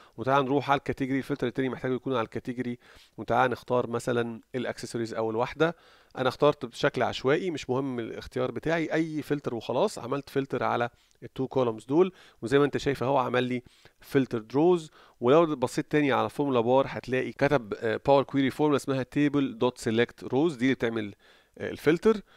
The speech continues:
وبعدين راح قال لك انا عايز الديت يساوي الديت بتاع واحد أربعة ألفين وسبعتاشر، ألفين وسبعتاشر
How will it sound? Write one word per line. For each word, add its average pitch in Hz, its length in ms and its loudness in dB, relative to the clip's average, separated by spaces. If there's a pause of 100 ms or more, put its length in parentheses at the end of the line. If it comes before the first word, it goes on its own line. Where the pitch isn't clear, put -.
(240)
وبعدين 165 500 8
راح 156 220 4
قال 156 180 2
لك 143 140 2
انا 123 160 2
عايز 143 260 2
الديت 120 600 -2
يساوي 123 540 0
الديت 117 200 -4
بتاع 113 260 0
واحد 113 220 0
أربعة 107 280 0
ألفين 117 200 -6
وسبعتاشر، 117 640 -4
ألفين 107 180 -6
وسبعتاشر 113 680 -4